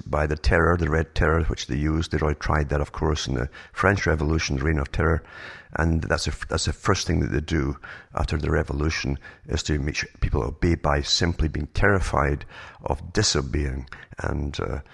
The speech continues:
uh, the, the consequences and penalties it had, which were always extreme and well publicized, which cowed everybody else into conformity. Now, when we look at, too, at, say, people like, uh, Aldous Huxley,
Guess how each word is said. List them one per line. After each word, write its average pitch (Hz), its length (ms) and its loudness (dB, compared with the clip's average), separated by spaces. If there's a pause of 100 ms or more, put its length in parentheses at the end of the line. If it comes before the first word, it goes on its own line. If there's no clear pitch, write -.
(240)
uh, - 100 -4 (680)
the, - 180 -2
the - 60 -14
consequences - 840 -2
and 65 140 -4
penalties 69 480 0
it - 140 -6
had, 62 420 -2 (140)
which - 180 -4
were 76 80 2
always 73 240 0
extreme - 400 0
and 82 160 2
well 80 160 4
publicized, 76 840 0 (360)
which - 240 -4
cowed 85 260 4
everybody 71 460 -2
else 78 340 0
into 78 300 -6
conformity. 76 760 -2 (1400)
Now, 85 120 4
when 87 140 6
we 95 60 4
look - 240 2
at, - 140 -10
too, 104 360 4
at, - 220 0
say, - 180 0
people 78 300 2
like, - 420 -2
uh, 71 180 -2
Aldous 85 420 2
Huxley, - 400 -4